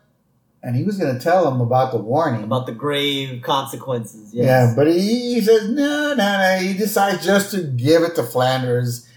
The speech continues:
Speaker 1: and let's see what happens to Flanders, right?
Speaker 2: So he gives it to Flanders and the hand opens back up.
Speaker 1: Right.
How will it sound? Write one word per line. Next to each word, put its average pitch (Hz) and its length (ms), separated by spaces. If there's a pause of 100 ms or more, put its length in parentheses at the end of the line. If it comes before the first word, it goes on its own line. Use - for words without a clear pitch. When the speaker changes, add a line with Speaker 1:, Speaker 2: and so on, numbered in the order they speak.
(140)
Speaker 1:
and 117 280
let's 123 240
see 120 280
what 117 200
happens 120 560
to 120 100
Flanders, 98 640
right? 120 260
Speaker 2:
So 117 380 (160)
he 110 100
gives 135 220
it 135 120
to - 60
Flanders 143 460
and 120 100
the 110 60
hand 117 480 (100)
opens 113 460
back 104 340
up. - 140 (160)
Speaker 1:
Right. 107 300